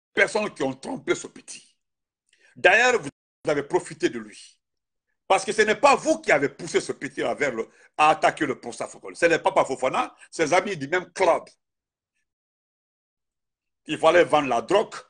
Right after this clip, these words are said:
le port était fermé, tout était fermé. Donc, il fallait créer une situation.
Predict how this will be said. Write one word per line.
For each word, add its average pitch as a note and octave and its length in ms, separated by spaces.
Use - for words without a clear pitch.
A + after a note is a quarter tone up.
le D3 220
port F3+ 200
était C3+ 240
fermé, E3+ 400
tout F#4 180
était D3 240
fermé. C3 400
Donc, A3+ 280
il D#3+ 100
fallait G3+ 380
créer G3+ 240
une G#3+ 100
situation. - 760